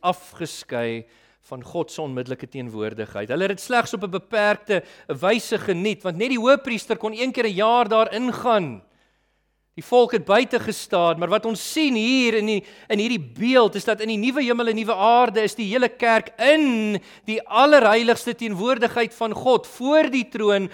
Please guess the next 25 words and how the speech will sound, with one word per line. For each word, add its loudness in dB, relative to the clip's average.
voor 0
die 0
Lam. 2
Hulle 2
geniet -2
sy 0
heerlike 2
teenwoordigheid. -4
Die -16
klimaks -4
van -12
dit -8
waarna -4
ons -16
uitsien. -20
En -4
wat 2
doen -4
die -6
verheerlikte -4
kerk -2
in -4
God -6
se -12
teenwoordigheid? -6